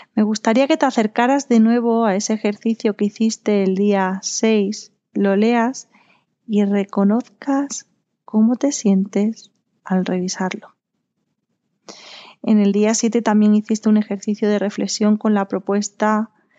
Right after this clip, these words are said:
"Si viviera la vida que deseo vivir". Si te apetece, te invito hoy que lo leas y lo revises. Revisa si este ejercicio te acerca hacia lo que significa para ti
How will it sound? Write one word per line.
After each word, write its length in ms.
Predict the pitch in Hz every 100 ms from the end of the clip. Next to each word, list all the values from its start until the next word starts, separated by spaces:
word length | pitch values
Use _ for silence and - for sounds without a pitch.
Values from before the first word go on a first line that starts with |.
| _ _ _ _
"Si 300 | - - 220
viviera 480 | 208 208 233 277 269
la 140 | 254
vida 260 | 233 214 208
que 120 | 202
deseo 460 | 190 202 - 208
vivir". 540 | 196 190 190 220 - _ _ _ _ _ _ _ _ _ _ _ _ _ _
Si 200 | - -
te 100 | 226
apetece, 760 | 285 269 233 208 208 226 233 - - - - _
te 100 | -
invito 520 | 208 208 233 - 240
hoy 400 | 220 214 247 - _ _ -
que 180 | 196
lo 200 | 185 180
leas 680 | 180 208 269 349 - - - _ _
y 100 | 208
lo 160 | 190 185
revises. 840 | 190 190 214 220 - 180 - - _ _ _ _ _ _ _ _ _ -
Revisa 440 | 233 262 - 294
si 180 | - 247
este 460 | 247 - 262 254
ejercicio 800 | 247 - 208 208 233 233 - 254
te 140 | 240 208
acerca 540 | 214 240 233 - 196
hacia 600 | 214 220 - - 214 190
lo 140 | 190 190
que 120 | -
significa 640 | - 202 208 - 214 226
para 260 | 214 226 208
ti 320 | - 240 311